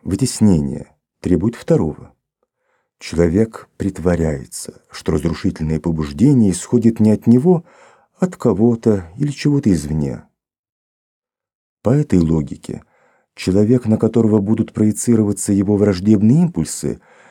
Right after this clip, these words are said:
является тем лицом, против которого они направлены. Результатом является то,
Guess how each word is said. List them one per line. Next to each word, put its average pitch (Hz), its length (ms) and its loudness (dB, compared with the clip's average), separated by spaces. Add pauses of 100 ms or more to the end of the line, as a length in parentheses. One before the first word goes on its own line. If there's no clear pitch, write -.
(200)
является 120 600 2
тем 120 240 4
лицом, 160 380 0
против 127 320 0
которого 127 460 2
они 113 140 2
направлены. - 640 -8 (1500)
Результатом 117 680 2
является 113 560 2
то, 170 260 -2